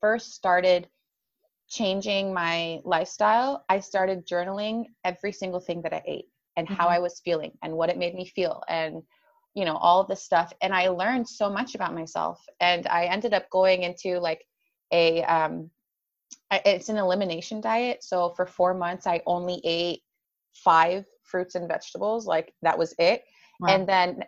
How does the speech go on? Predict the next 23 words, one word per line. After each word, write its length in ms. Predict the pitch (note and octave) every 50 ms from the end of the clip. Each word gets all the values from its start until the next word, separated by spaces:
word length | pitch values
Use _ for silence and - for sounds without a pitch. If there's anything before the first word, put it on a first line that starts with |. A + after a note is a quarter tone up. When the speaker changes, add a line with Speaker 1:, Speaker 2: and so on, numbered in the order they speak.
| _
Speaker 1:
after 480 | - F3 F#3 F#3+ - - G#3 G3+ G3+ G3
the 80 | F#3 F#3
four 320 | F#3 - - F#3 F#3 F3+
months, 560 | F3+ F3+ F3 F3 F#3+ A3+ B3+ C4+ C#4 - - - _ _ -
I 220 | F#3 F3+ F3+ F3+
started 420 | F#3 - - - F3+ F3 F3+ F3 F3
reintroducing 800 | E3+ F3+ F3 F3 F3 F3 - E3+ F3 F3 - - F3 E3 E3 -
other 220 | D#3+ D#3+ E3 E3+
food 240 | - - A3+ A#3+ -
groups. 420 | - E3 E3 - - - - - _ _ _ _ _ _ _ _ -
And 120 | G#3 G#3 F#3+
I 120 | F3+ F3+
learned 460 | F3 E3+ F3+ G3 G#3+ G#3+ G3 F#3+ F#3 - -
that 300 | F3+ - - - - E3
before 420 | G3+ G3 - - - G#3 A#3 C#4+
I 120 | C#4+ A3+ G3
did 220 | E3+ F3+ E3 E3 -
that, 280 | E3 D#3+ E3+ F3+ - _ _ _ -
any 340 | G3 G#3 G#3+ A3+ A#3 A3 F#3+
gluten 520 | F3 F3+ E3+ E3+ F3 G3+ A3 A#3 B3 B3 -
would 160 | F3 E3+ -
kill 220 | - - - D3 -
me. 160 | - - -